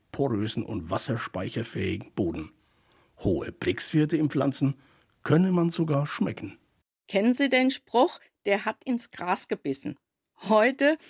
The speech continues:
Speaker 2: versteht man darunter, der ist gestorben. Aber früher haben die Landwirte tatsächlich mal die Wiese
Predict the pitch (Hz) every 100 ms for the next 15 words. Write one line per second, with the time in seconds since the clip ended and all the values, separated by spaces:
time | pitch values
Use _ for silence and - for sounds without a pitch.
0 | - - _ - 214 - 214 262 277 247
1 | 262 226 220 220 233 233 233 226 240 -
2 | _ _ - - 170 147 175 - - 196
3 | 185 175 135 - _ _ _ _ - 175
4 | 190 202 208 202 - - 180 220 285 311
5 | 302 269 262 262 233 185 196 240 262 254
6 | 180 - 208 196 - 190 196 - 269 -
7 | 254 240 240 294 381 - - _ _ -
8 | 202 190 196 240 269 302 359